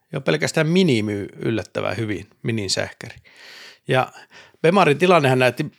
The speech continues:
mu-, muutama vuosi sitten aika huonolta, että me katseltiin, että miten se niinku selviytyy tässä, mutta nyt näyttää kyllä vähintäänkin kohtuulliselta, että nämä, nämä, nämä sähkärit, mitkä on tehty vähän niinku polttispohjalle, niin näyttää myyvän ihan hyvin ja,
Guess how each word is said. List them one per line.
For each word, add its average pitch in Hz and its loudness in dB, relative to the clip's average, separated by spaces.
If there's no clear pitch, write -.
mu-, 147 -12
muutama 165 4
vuosi 151 4
sitten - 0
aika 170 0
huonolta, 107 4
että 104 -8
me 113 -4
katseltiin, 143 2
että 139 -2
miten 151 0
se 156 0
niinku 151 2
selviytyy 110 4
tässä, 113 -2
mutta 120 -2
nyt - -6
näyttää 131 0
kyllä 175 2
vähintäänkin 131 4
kohtuulliselta, 107 -2
että 104 -4
nämä, 127 2
nämä, 131 -2
nämä 160 2
sähkärit, 151 0
mitkä 135 0
on 120 0
tehty 120 0
vähän 123 -4
niinku 107 -8
polttispohjalle, 147 4
niin 139 0
näyttää 139 2
myyvän 131 2
ihan 123 -2
hyvin 110 0
ja, 101 0